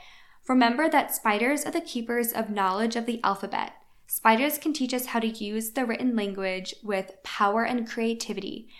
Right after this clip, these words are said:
so that we can weave a web around those who read them." If you are seeing spiders in your life, ask yourself this question. Do you need to write? Are you inspired to write but not following through?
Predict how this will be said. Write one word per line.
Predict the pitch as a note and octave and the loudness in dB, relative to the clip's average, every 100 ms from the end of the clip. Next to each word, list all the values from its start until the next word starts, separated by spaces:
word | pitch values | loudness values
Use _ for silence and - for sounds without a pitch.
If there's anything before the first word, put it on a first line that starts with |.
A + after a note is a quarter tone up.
| - - | -14 -6
so | - | 2
that | B3+ | 2
we | B3 B3 | 4 2
can | C4 A#3 | 2 2
weave | A#3 A#3+ A#3+ | 2 0 0
a | C4+ | 0
web | A3 G#3 G3 F3+ - | 2 2 2 0 -6
around | G#3+ G#3 G3 | -2 -2 -2
those | F#3+ F3+ F#3 | -4 -6 -6
who | - F#3 | -6 -4
read | F#3 F3+ | -6 -6
them." | - A3 A3+ - - - _ _ _ _ _ _ _ | -8 -10 -16 -20 -20 -20 _ _ _ _ _ _ _
If | B3+ C4 | 0 4
you | C4+ | 4
are | C4 | 4
seeing | B3+ C#4 D4 D4 | 2 0 2 2
spiders | - A3+ A3 C4 A#3+ | 2 2 4 2 2
in | A3+ | 4
your | A3 | 4
life, | G#3+ F#3+ G3 - | 4 0 0 4
ask | G#3 G#3+ - | 4 4 -2
yourself | C#4+ - A3 A3 | -2 0 0 -2
this | G3+ | -8
question. | - G3 - - - A3 - _ _ _ G3+ | -6 -6 -6 -6 -6 -10 -12 _ _ _ -4
Do | A3 | 4
you | C4 D#4 | 6 6
need | E4 D#4+ D#4+ | 4 2 0
to | D4 A#3+ | -2 0
write? | G#3 - - - - - - - | 0 -2 -6 -16 -18 -20 -6 2
Are | A#3 | 2
you | A#3+ A3+ | 2 2
inspired | A#3 A3+ - A3 A3+ C4 C4+ | 2 2 8 8 8 6 2
to | F4 | 0
write | B3 G3 F#3+ - - | 4 4 2 -2 -2
but | A3+ | 4
not | A3 F#3+ G3 - | 6 6 4 0
following | - G3 F#3+ F#3 F#3+ F#3+ | 4 4 4 0 -6 -8
through? | G3 F3+ E3 - | -8 -6 -8 -8